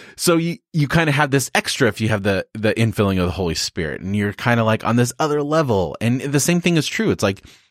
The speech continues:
the things you do matter, but they matter a little bit more when you get a power up from your salvation and a little bit more when you get a power up from your <laughs> infilling of the Holy Spirit. And that was a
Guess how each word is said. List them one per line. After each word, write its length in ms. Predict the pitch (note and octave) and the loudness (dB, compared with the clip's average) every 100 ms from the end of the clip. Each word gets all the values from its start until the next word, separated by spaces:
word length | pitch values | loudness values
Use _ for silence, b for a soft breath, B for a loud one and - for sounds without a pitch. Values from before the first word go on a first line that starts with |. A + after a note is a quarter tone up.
| - G2+ | -16 -4
the 80 | C3+ | 0
things 260 | B2 E3+ D3 | 2 2 4
you 100 | D3 | 2
do 200 | B2 B2+ | 4 4
matter, 340 | A#2 G#2+ A2 | 6 4 4
but 140 | G#2 G2+ | 2 0
they 80 | |
matter 240 | G2 G2+ G2 | 2 2 4
a 60 | |
little 140 | G#2+ C3 | 4 2
bit 140 | B2 | 2
more 180 | A2 A2 | 4 2
when 120 | G#2+ | 2
you 60 | G2 | 2
get 120 | F#2+ | 0
a 40 | |
power 300 | - G2+ G2+ | -2 -2 0
up 120 | G2 - | 0 -2
from 140 | G2 | -4
your 80 | F2+ | -2
salvation 600 | F#2+ E2+ G#2 G#2 G#2 F#2 | 0 2 0 0 -4 -2
and 80 | F#2 | 0
a 20 | |
little 160 | A2+ A#2 | 2 2
bit 120 | A2 | 2
more 180 | A2 G#2+ | 2 2
when 140 | G2+ | 2
you 60 | F#2+ | 2
get 100 | F2+ | 0
a 40 | |
power 300 | - F#2+ F#2+ | 0 -2 0
up 140 | F2+ - | -2 -2
from 240 | G2 F2+ | -4 -2
your 240 | F2 F2+ B2 | -4 -2 -4
<laughs> 440 | - - - - | -6 -18 -20 -2
infilling 400 | A#2 - G#2+ G2+ | -2 2 0 0
of 60 | F#2 | -2
the 60 | |
Holy 180 | E2+ F2+ | -2 -4
Spirit. 440 | E2+ - A#2 G2 - | -6 -4 0 0 0
And 120 | A#2 | -2
that 100 | F#3 | 0
was 180 | A#3+ | 0
a 120 | F#3 | 2